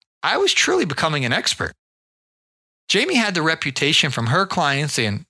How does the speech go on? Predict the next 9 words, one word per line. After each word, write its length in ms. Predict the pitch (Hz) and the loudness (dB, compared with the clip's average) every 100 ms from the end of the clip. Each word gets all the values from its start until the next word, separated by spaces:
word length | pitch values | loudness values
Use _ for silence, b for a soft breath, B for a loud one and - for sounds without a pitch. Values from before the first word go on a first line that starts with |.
| - | -2
other 240 | 165 190 | 0 2
peers 340 | 202 180 180 175 | 0 0 2 2
in 80 | 190 | 2
the 160 | 180 | 2
industry 460 | 135 113 - 131 147 | 2 0 0 0 0
that 240 | 139 135 B B | 0 -2 B B
her 180 | - 233 | 0 0
company 500 | - 254 339 180 147 | 2 -2 0 0 0
was 640 | 135 165 214 135 135 135 | 0 2 2 2 0 -2